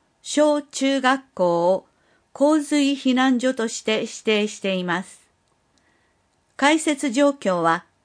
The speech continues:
市ホームページなどで確認し、早めの避難行動を心がけましょう。避難時の注意事項。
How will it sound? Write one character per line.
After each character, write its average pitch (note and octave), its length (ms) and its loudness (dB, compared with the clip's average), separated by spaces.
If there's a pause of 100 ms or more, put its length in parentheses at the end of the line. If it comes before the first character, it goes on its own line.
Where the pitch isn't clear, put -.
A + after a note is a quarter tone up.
(300)
市 D#4 280 0
ホ D#4 260 2
ー - 20 2
ム D4+ 160 0
ペ D4 240 2
ー C4 40 -2
ジ A#3 180 -4
な A#3 180 0
ど G#3 100 -2
で F3+ 160 0
確 G3 320 -4
認 A3 280 0
し、 - 360 -8 (400)
早 C4+ 300 2
め D4+ 160 2
の C#4+ 120 2
避 C4+ 180 0
難 C#4+ 240 2
行 C#4 280 2
動 G3+ 400 0
を A3 60 -4
心 A3 480 -4
が G#3 160 -2
け G#3+ 100 -8
ま F#3+ 160 -4
し - 160 -8
ょ C#3 300 -4 (1900)
う。 - 20 -20
避 C#4+ 120 4
難 D#4+ 260 2
時 A3+ 140 -6
の E3+ 140 -2
注 C4 300 0
意 A#3 160 -2
事 G#3 160 -6
項。 C#3+ 480 -2